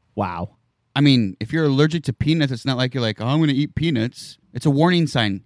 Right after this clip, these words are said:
Speaker 2: Stay away from peanuts. If you're, my analogies aren't great, but the point is, if you're
Speaker 1: I notice
Speaker 2: allergic
Speaker 1: how you just keep coming back to the peanuts. Is that all you know about when it comes to allergies?
Speaker 2: Like that, like I, uh, well, I knew a woman with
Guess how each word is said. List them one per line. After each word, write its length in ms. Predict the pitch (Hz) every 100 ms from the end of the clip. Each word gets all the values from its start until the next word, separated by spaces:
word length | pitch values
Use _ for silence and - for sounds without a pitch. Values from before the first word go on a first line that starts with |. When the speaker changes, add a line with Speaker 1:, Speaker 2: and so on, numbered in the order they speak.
| _
Speaker 2:
Stay 180 | - 156
away 140 | 160
from 120 | 156
peanuts. 440 | 147 170 135 - - _ _ -
If 180 | - 120
you're, 240 | 110 101 _ _ _ _ -
my 140 | 131
analogies 500 | 110 113 107 98 95
aren't 180 | 101 95
great, 300 | 104 101 -
but 140 | 151 - -
the 140 | - 151
point 320 | 208 202 175
is, 280 | 151 120 - - -
if 160 | 151 180
you're 140 | 170
Speaker 1:
I 60 | 160
notice 140 | 165
Speaker 2:
allergic 220 | 240 302
Speaker 1:
how 60 | 202
you 180 | 175 151
just 220 | 160 -
keep 180 | 202 160
coming 320 | 165 151 151
back 240 | 135 139
to 120 | - 135
the 100 | 117
peanuts. 760 | - 127 135 90 92 - - _ _
Is 120 | 165 156
that 160 | 190
all 160 | 208 208
you 160 | 208
know 260 | 170 139 143
about 320 | 160 160 170
when 120 | 151 139
it 40 |
comes 220 | 147 139
to 80 | -
allergies? 720 | 104 117 127 135 143 160 - - _ -
Speaker 2:
Like 200 | 160 131
that, 280 | 208 -
like 220 | 135 143 139
I, 120 | 143 143
uh, 100 | 135
well, 120 | 139
I 80 | 135
knew 140 | 139
a 40 | 135
woman 340 | 139 143 139
with 340 | 117 120 110